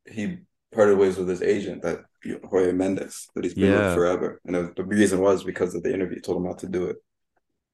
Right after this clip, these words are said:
Speaker 1: But, like, fuck, bro. It just must be tough for him to re-, come to, and I'm sure for a player of that stature, that just, you're not the same anymore, man. Watching him at United this season was just like, bro, just way off it. It's not the same.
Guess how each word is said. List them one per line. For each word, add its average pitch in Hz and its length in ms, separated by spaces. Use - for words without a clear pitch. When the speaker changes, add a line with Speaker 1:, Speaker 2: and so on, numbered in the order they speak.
Speaker 1:
But, - 140
like, - 200
fuck, - 440
bro. - 280
It 117 60
just 127 140
must 160 160
be 175 100
tough 120 300
for 101 160
him 101 140
to 90 340
re-, 95 240
come 101 200
to, 92 280
and 95 140
I'm 92 80
sure 101 320
for 98 120
a 92 60
player 113 180
of 92 120
that 95 160
stature, 90 460
that 87 160
just, - 400
you're 151 140
not 101 120
the 98 100
same 113 320
anymore, 95 400
man. 95 380
Watching 104 420
him 107 60
at 101 120
United 98 400
this 95 180
season 92 240
was 87 100
just 90 180
like, - 180
bro, - 240
just - 240
way - 180
off - 260
it. - 80
It's - 100
not 85 140
the 82 80
same. - 340